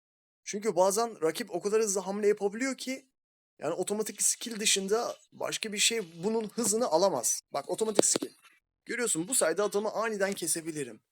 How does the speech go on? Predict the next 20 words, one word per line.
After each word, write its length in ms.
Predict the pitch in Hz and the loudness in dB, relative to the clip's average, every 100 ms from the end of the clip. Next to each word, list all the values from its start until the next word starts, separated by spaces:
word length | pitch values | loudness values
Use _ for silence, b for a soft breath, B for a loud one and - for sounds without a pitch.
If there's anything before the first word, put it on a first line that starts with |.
| _ _ _ _ - | _ _ _ _ -8
Yoksa 480 | 233 247 - 220 - | -2 0 0 0 0
adam 320 | 214 214 214 | 2 2 0
belki 300 | 208 180 180 | -4 -4 -4
de 80 | 208 | 0
şemsiyesine 680 | - 208 196 160 - 170 | 0 0 0 2 2 2
ışınlanacak. 840 | 220 190 190 180 185 180 170 127 _ _ _ _ _ | 0 0 0 0 -2 0 -2 -2 _ _ _ _ _
Anladın 400 | - 208 220 180 | -8 -4 -2 -2
mı? 120 | 123 | -2
Mecburi 460 | 151 208 196 202 185 | -2 -4 -2 -2 -2
durumlarda 680 | 247 202 160 160 226 - - _ _ _ | 0 0 0 0 0 -2 -12 _ _ _
biz 220 | 214 254 175 | -6 -2 0
de 100 | 185 | 0
mecburen 520 | 240 190 160 190 208 | 0 -2 -2 -4 -2
otomatik 560 | 202 208 185 156 156 - | -4 -2 -4 -6 -6 -2
skill 420 | - 240 - - - | 0 -2 -4 -10 -8
atıyoruz. 680 | 202 196 143 - - - _ _ _ _ _ _ _ _ _ _ _ _ _ _ _ _ _ _ _ _ _ _ _ _ | -4 -2 -2 -2 -4 -4 _ _ _ _ _ _ _ _ _ _ _ _ _ _ _ _ _ _ _ _ _ _ _ _
Hayabusa'da 560 | 107 - 240 254 233 | -6 -4 -4 -2 0
da 80 | 180 | 0
yapıyorum 440 | 139 123 139 123 120 | 0 0 -4 -4 -6
bunu. 200 | 120 | -10